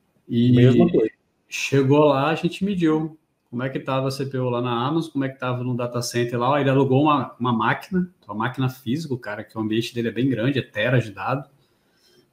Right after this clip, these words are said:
Speaker 1: sete tera de dados. Então, o cara entregou a máquina física pra ele e a gente testou a C P U e falou, "Olha, essa C P U tá X por cento mais lenta que a do,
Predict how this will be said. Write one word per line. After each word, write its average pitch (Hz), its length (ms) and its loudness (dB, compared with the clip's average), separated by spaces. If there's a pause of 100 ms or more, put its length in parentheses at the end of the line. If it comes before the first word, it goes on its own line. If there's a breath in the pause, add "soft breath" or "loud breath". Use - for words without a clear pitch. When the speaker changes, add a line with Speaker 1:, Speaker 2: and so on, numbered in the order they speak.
(140)
Speaker 1:
sete 131 380 0
tera 117 280 2
de 110 120 0
dados. 117 520 -4
Então, 113 280 -2
o 117 40 -2
cara 117 260 0
entregou 127 320 4
a 131 60 8
máquina 123 340 4
física 135 480 0
pra 131 200 4
ele 127 420 4 (640)
e 110 300 0
a 123 60 2
gente 123 260 0
testou 139 380 4
a 135 40 6
C 135 160 2
P 139 180 6
U 123 160 8
e 135 40 4
falou, 131 360 2
"Olha, 98 160 -2
essa 104 180 -10
C 113 160 -10
P 113 160 -4
U 107 200 -2
tá 147 380 -4 (280)
X - 440 -4
por - 140 -4
cento 131 340 -2
mais 139 240 2
lenta 120 360 -2
que 131 240 -6
a 123 80 0
do, 139 360 0